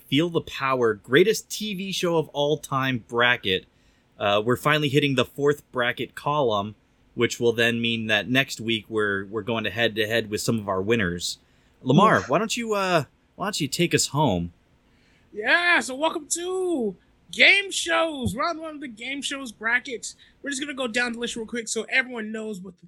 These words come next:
Speaker 3: think about in the future. We have Price is Right versus Supermarket S-, Sweep, Blind Date versus Next, Nick Arcade versus Double Dare, Family Feud versus Wheel of Fortune, Legends of the Hidden Te-, Hid-, Legends of the Hidden Temple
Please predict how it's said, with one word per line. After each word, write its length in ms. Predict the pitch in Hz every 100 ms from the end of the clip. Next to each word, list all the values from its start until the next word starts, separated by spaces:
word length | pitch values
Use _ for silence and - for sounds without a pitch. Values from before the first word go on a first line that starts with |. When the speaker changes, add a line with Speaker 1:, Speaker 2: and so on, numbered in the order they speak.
| -
Speaker 3:
think 140 | 220
about 320 | 202 214 202
in 60 | 196
the 60 | 175
future. 580 | - 262 - 233 175 - _ _ _ -
We 80 | 262
have 160 | 196
Price 300 | - - 220
is 100 | 190
Right 240 | 202 214 175
versus 320 | 190 170 -
Supermarket 320 | 202 202 170
S-, 260 | - 185 -
Sweep, 420 | - 214 240 - - _ _ -
Blind 360 | 196 226 214
Date 260 | 202 214 160
versus 400 | 165 175 156 135
Next, 600 | 156 185 160 - - - 143
Nick 240 | 165 226 -
Arcade 520 | 165 151 - 190 190
versus 280 | 160 151 156
Double 320 | 135 185 208
Dare, 380 | 202 220 220 226 _ - _
Family 280 | 254 285 233
Feud 320 | 175 254 269
versus 380 | 196 208 190 170
Wheel 280 | 151 247 240
of 80 | 160 -
Fortune, 560 | 254 262 - 160 135 - _ -
Legends 360 | 202 196 202
of 100 | 185
the 80 | 165
Hidden 280 | 151 202 165
Te-, 120 | - 214
Hid-, 320 | - 170 214 - - _ _ -
Legends 720 | 165 226 208 165 214 196 156 170
of 260 | 196 160 139
the 140 | 170
Hidden 560 | 160 - 208 175 170 143
Temple 640 | - 226 220 - 185 233